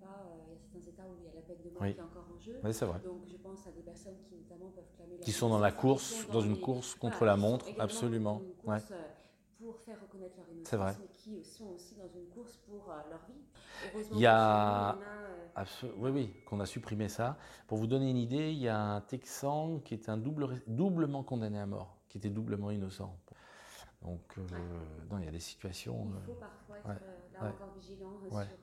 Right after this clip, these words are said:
Speaker 2: Oui,
Speaker 1: euh,
Speaker 2: oui, oui,
Speaker 1: la
Speaker 2: ouais,
Speaker 1: justice
Speaker 2: ouais,
Speaker 1: comme ça.
Speaker 2: exactement.
Speaker 1: Mm.
Speaker 2: Et moi, ce projet m'était, me, quand j'ai entendu parler de ce projet, moi j'avais encore,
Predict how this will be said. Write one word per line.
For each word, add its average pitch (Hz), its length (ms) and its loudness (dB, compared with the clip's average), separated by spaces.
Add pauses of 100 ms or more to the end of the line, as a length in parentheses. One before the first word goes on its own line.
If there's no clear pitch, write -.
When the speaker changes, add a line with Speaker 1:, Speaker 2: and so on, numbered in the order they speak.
Speaker 2:
Oui, 135 100 2
Speaker 1:
euh, 135 320 6
Speaker 2:
oui, 117 60 0
oui, 120 80 -4
Speaker 1:
la - 120 -4
Speaker 2:
ouais, 110 60 0
Speaker 1:
justice - 280 -14
Speaker 2:
ouais, 107 160 0
Speaker 1:
comme 104 100 -12
ça. - 140 -12
Speaker 2:
exactement. 104 460 -2 (800)
Speaker 1:
Mm. - 40 -8
Speaker 2:
Et 104 500 4
moi, 120 240 4
ce - 140 0
projet 139 720 4
m'était, 113 540 2
me, 110 280 -2 (380)
quand 120 120 -6
j'ai 117 120 -2
entendu 147 320 0
parler 123 200 0
de 120 40 -12
ce - 120 -8
projet, 113 520 -4
moi 127 100 -2
j'avais 113 280 0
encore, 113 560 -2